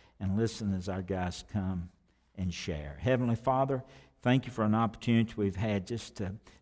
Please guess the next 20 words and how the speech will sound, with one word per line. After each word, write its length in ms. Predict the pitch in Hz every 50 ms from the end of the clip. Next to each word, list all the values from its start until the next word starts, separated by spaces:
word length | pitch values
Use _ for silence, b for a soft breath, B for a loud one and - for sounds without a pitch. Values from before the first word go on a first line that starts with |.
| B
deal 220 | - 120 131 127 123
with 160 | 113 107 -
some 180 | - 113 101 95
things 360 | - 107 104 104 107 101 -
that 140 | - - -
people 340 | - 113 104 - - 104
wonder 360 | 98 98 104 104 104 104 98 95
about 380 | 90 85 92 95 98 - -
from 180 | - 95 92 92
time 320 | - - 110 98 98 92
to 100 | 87 87 -
time. 460 | - - 85 80 85 87 82 80 - - _ _ _ b b b b b b b b b b b b b
We 120 | - 113 107
know 180 | 117 123 127
we're 220 | 123 117 117 113 117
in 180 | 117 117 113
the 80 | 104 98
dispensation 960 | 92 104 120 120 - - - 110 104 - - 107 104 101 - - 107 95 90
of 160 | 87 - -
grace. 560 | - 98 87 82 80 76 - - - - -